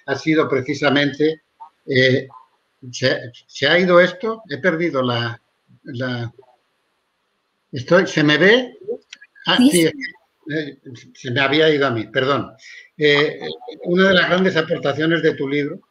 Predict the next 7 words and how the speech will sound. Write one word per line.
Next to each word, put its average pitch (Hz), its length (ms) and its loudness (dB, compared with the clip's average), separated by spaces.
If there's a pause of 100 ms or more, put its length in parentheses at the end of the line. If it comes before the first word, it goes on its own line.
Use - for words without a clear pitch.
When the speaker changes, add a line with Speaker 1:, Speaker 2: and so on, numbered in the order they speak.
(280)
Speaker 1:
además 147 420 2
de 165 160 0
que 139 360 0 (180)
la 131 180 -2
gente 156 340 -4
lo 151 140 0
lee 151 420 2